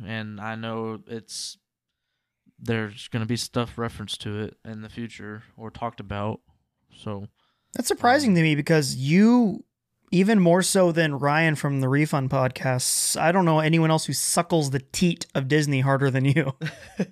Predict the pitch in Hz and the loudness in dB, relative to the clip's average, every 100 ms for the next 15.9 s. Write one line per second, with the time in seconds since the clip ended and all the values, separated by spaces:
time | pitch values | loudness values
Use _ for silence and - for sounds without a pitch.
0 | _ 127 113 107 - 139 113 127 147 151 | _ -8 -8 -8 -10 -8 -2 2 4 2
1 | 139 - - - - 160 165 120 156 175 | 0 -10 -20 -14 -6 -2 -2 -2 0 0
2 | 151 123 - _ _ _ 117 139 143 135 | -2 -6 -12 _ _ _ -6 -6 -4 -6
3 | 127 127 127 127 120 117 123 120 113 110 | -4 0 2 2 2 -2 -4 -4 -4 -6
4 | 117 113 117 - - 120 117 104 107 - | -6 -4 -6 -8 -12 -8 -4 -4 -4 -8
5 | _ _ - 208 240 113 165 165 143 135 | _ _ -2 0 2 2 4 4 4 0
6 | 127 170 220 214 - 170 202 190 185 190 | 2 4 4 4 2 6 6 6 4 4
7 | 175 190 - 190 - 254 - - 233 180 | 4 2 0 0 2 0 0 0 -2 -2
8 | - - 415 233 - 349 - - _ _ | -2 -4 -6 -8 -8 -14 -12 -12 _ _
9 | - 185 143 - _ _ - - 220 208 | -8 -6 -6 -12 _ _ -8 -4 2 2
10 | 220 247 240 - 220 208 190 185 165 190 | 2 0 0 2 2 2 4 4 4 4
11 | 214 202 190 190 180 165 170 156 165 151 | 4 4 2 2 2 2 2 4 4 4
12 | 143 156 143 135 143 139 135 131 139 139 | 2 4 2 2 2 2 2 0 0 0
13 | 139 170 262 302 285 269 247 240 226 214 | 0 0 2 4 4 2 4 4 6 6
14 | 208 180 196 147 - 156 185 - 214 220 | 4 0 2 2 0 2 2 2 2 2
15 | 190 226 175 185 180 - 175 - | 2 2 2 2 0 2 -2 -2